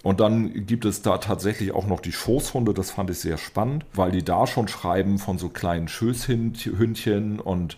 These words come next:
wenn die Hündin tragen ist und mehr als zwei Welpen erwartet, muss sie leider sterben.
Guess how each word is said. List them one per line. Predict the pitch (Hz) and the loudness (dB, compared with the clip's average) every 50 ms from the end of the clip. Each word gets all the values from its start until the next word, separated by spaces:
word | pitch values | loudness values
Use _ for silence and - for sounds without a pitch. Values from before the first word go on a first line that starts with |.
| - - | -14 -6
wenn | - 95 92 95 | -2 0 2 2
die | 95 90 82 | 4 2 2
Hündin | 98 92 87 87 85 80 | 2 0 0 0 -2 -2
tragen | - - 98 98 104 113 117 117 110 | -2 0 2 2 2 2 2 0 -2
ist | 104 - 101 110 107 - - - | -2 0 0 0 0 0 -4 -6
und | - 87 85 85 - | -4 -4 -4 -2 0
mehr | 90 98 110 117 117 - | 2 2 4 4 2 0
als | 92 85 - - - | -2 -4 -4 -6 -8
zwei | - - 82 80 85 98 101 95 87 85 | -6 -4 -2 0 0 2 2 0 0 0
Welpen | 85 87 98 98 - 98 92 92 95 98 - | 0 2 2 2 0 0 0 0 -2 -2 -2
erwartet, | 92 85 73 78 71 76 78 - 85 85 76 - | -4 -2 -2 0 0 -2 -2 -2 -4 -4 -4 -2
muss | 78 76 76 - | -4 -4 -4 -2
sie | 95 90 | -2 -2
leider | 80 73 65 67 71 90 98 | 0 0 -2 -2 -2 -2 -4
sterben. | - - - 80 76 73 67 64 - | -4 -4 -4 -4 -4 -4 -4 -8 -10